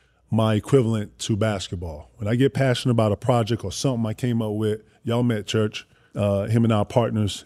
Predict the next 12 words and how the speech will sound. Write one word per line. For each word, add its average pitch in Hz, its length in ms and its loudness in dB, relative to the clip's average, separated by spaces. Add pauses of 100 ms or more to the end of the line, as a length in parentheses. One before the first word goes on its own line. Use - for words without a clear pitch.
we 110 220 2
own 110 140 4
a 104 80 0
company 110 340 0
called 98 360 2
Content 117 360 0
Cartel, 107 680 2 (540)
and 107 380 0 (100)
a - 60 -8
part 151 400 0
of 139 160 6
it 107 200 0